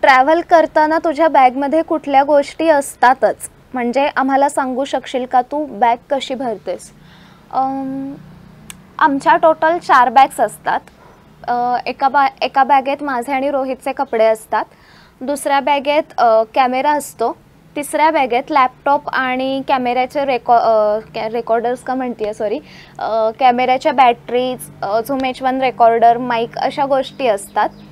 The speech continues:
आणि एक, अ, छोटी बॅग आहे ती रिकामी असती, तर ती का असते हे सांगते.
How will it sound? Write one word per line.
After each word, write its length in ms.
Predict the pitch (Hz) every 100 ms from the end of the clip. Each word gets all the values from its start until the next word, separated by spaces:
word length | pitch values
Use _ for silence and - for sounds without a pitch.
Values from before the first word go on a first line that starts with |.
| - - -
आणि 540 | 240 247 254 269 285 - - -
एक, 380 | 277 320 - -
अ, 600 | 262 254 247 247 254 254 254
छोटी 220 | 320 320
बॅग 320 | 302 294 277 196
आहे 120 | 302 _ _ _ -
ती 100 | 311
रिकामी 440 | 339 - 254 254 240
असती, 420 | 147 - 175 214
तर 100 | 240 254
ती 60 | 269
का 140 | 254
असते 260 | 240 - 254
हे 100 | 247
सांगते. 380 | 240 180 -